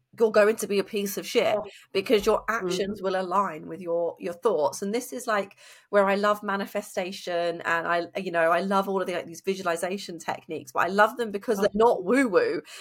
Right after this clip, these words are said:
Speaker 1: People think they're woo-woo, but there's so much neuroscience behind it. And when you understand
Speaker 2: Yeah.
Speaker 1: the neuroscience, you can use it to your advantage.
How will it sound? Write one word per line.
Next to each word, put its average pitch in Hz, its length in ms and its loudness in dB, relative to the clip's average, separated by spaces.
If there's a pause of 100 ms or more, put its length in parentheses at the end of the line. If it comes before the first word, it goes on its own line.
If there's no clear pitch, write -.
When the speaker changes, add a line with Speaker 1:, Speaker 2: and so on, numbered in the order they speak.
(120)
Speaker 1:
People 269 340 0
think 247 260 2
they're 202 140 0
woo-woo, 233 440 4
but - 100 -6
there's 226 220 -2
so 285 180 4
much 294 240 2
neuroscience 240 1120 4
behind 269 560 2
it. 175 160 2
And 185 80 -2
when 214 160 -2
you 220 180 -6
understand 262 560 2
Speaker 2:
Yeah. - 20 0
Speaker 1:
the 214 60 0
neuroscience, 220 840 0
you 185 80 -10
can 175 260 -12
use 196 240 -6
it 208 120 -6
to - 120 -14
your 180 140 -4
advantage. 175 840 -4